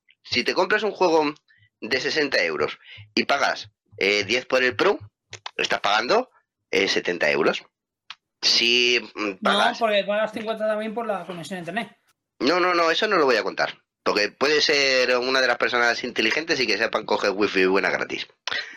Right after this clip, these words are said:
Speaker 1: <laughs> You know. <laughs> Em, venga, vamos a ponerlo, ¿vale? Em, son setenta euros.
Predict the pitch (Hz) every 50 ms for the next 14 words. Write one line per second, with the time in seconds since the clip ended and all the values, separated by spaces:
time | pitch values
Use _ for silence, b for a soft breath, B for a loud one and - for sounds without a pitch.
0 | B B B B - - - - - - 170 214 269 247 - 269 359 226 - 233
1 | - - - - - - - - 107 110 120 - 80 69 - B B B B B
2 | B B B _ _ - 165 - - - - 202 180 151 135 131 123 110 - -
3 | 113 117 95 87 82 92 147 143 120 110 127 185 233 240 - 247 214 160 127 104
4 | 82 69 67 69 76 107 170 233 262 B B B B B B _ - 135 135 131
5 | 127 127 127 123 123 123 120 120 117 117 113 113 113 113 107 - - - - _
6 | _ - - - _ _ - - 170 185 202 - 180 175 170 170 156 147 120 95
7 | 85 78 76 71 - -